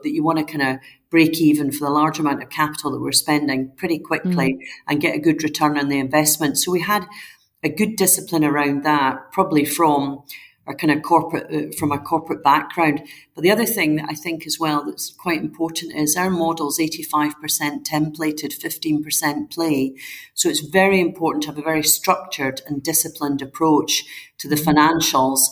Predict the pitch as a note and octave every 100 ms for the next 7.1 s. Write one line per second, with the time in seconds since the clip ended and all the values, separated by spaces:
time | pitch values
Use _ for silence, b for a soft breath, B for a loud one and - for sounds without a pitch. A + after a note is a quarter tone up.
0 | - C#3 D3+ D#3 D3+ D3+ - C#3+ D3+ G3
1 | G3 - B B B - E3 E3 D#3 -
2 | D#3+ G#3+ G3+ F3 F3+ - F3 F#3+ D3+ F3+
3 | F3+ E3+ D#3+ D#3+ F3 - C3+ - - F#3+
4 | F#3+ F3+ - D#3+ E3 D#3+ - D3 C#3 -
5 | C3 C#3+ D3+ B B - D3+ D3+ E3 E3
6 | D#3 D3+ - D3 C#3+ C#3+ C#3+ E3 D#3 D3+